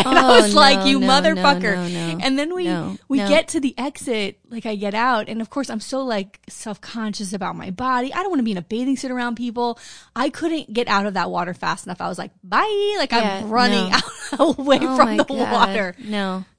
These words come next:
Speaker 1: Yeah, so that was a
Speaker 2: No.
Speaker 1: fun, that was fun. It's a very beautiful, you know, Florida has so many beautiful places.
Speaker 2: Yes. Northern Florida's, it's pretty.
Speaker 1: It's gorgeous.
Speaker 2: I know.
Speaker 1: But every other house, which they have these huge acres of land, had Trump signs.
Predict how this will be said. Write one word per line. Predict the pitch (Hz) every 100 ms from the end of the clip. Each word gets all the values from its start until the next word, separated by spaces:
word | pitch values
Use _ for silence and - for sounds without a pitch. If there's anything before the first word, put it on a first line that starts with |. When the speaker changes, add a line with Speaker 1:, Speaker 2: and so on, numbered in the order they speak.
| _
Speaker 1:
Yeah, | - 180
so | - 247
that | 302
was | 320
a | 269
Speaker 2:
No. | 185
Speaker 1:
fun, | 180 185 180 180
that | -
was | - 202
fun. | - 185 -
It's | 240
a | 311
very | 254 262 330
beautiful, | 311 - 202 226 269 254 247 226 214 208
you | 247
know, | 240 220
Florida | - 269 349 359
has | 240 214
so | - 226 247 -
many | 226 220 214 196
beautiful | 190 190 214 - 262 269 _
places. | - 330 453 494 294 202 185 180
Speaker 2:
Yes. | 202 185 185 - - _ -
Northern | 262 294 359
Florida's, | - 311 302 285 -
it's | - -
pretty. | - 269 302
Speaker 1:
It's | 339
gorgeous. | 403 539 554 403 294 202 - -
Speaker 2:
I | 240
know. | 233 220
Speaker 1:
But | 381
every | 381 381 392
other | 392 330
house, | 330 330 294 -
which | 254 254 -
they |
have | 247 233
these | 233
huge | - 269 254
acres | 233 226 240 208
of |
land, | 214 226 214 -
had | 214 226
Trump | - 440 -
signs. | - 156 - -